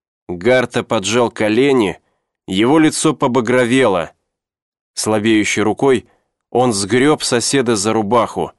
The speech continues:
«Вода! Вода!» прохрипел он. «Он хочет воды!» крикнул офицер двум другим. Гарта потряс головой,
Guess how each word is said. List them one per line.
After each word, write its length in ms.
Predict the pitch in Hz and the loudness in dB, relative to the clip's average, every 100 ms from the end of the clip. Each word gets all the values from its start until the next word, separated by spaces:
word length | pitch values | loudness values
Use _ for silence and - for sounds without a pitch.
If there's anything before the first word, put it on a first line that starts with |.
| _ _ _ _ _ _ _ _ _ _ _ _ | _ _ _ _ _ _ _ _ _ _ _ _
«Вода! 880 | 151 151 147 143 180 165 123 - - _ _ _ _ _ _ _ | -4 0 0 2 2 2 0 -4 -10 _ _ _ _ _ _ _
Вода!» 960 | - 214 254 240 220 220 - - - - _ _ _ _ _ _ _ - | -6 0 2 2 0 2 2 4 2 -2 _ _ _ _ _ _ _ -4
прохрипел 680 | 110 - 107 98 110 101 95 | -4 -2 -4 -2 0 0 0
он. 240 | 85 78 _ _ _ _ _ _ _ _ _ _ _ _ _ _ | -4 -8 _ _ _ _ _ _ _ _ _ _ _ _ _ _
«Он 220 | 92 123 | 0 0
хочет 360 | 120 147 135 139 | 2 0 2 2
воды!» 460 | 135 151 151 101 - _ _ _ _ _ | 2 2 2 2 -2 _ _ _ _ _
крикнул 380 | - 113 98 107 | -4 -2 0 0
офицер 440 | 101 104 - 135 113 | 0 -4 0 0 0
двум 300 | 107 117 107 | 0 2 2
другим. 460 | 113 104 104 82 _ _ _ _ _ _ _ _ _ | 0 0 -2 -2 _ _ _ _ _ _ _ _ _
Гарта 560 | 90 98 131 139 151 139 | -6 0 0 0 -4 -2
потряс 480 | 131 127 131 123 | -2 0 0 0
головой, 720 | 98 113 113 113 151 160 120 | 0 0 2 2 2 2 -2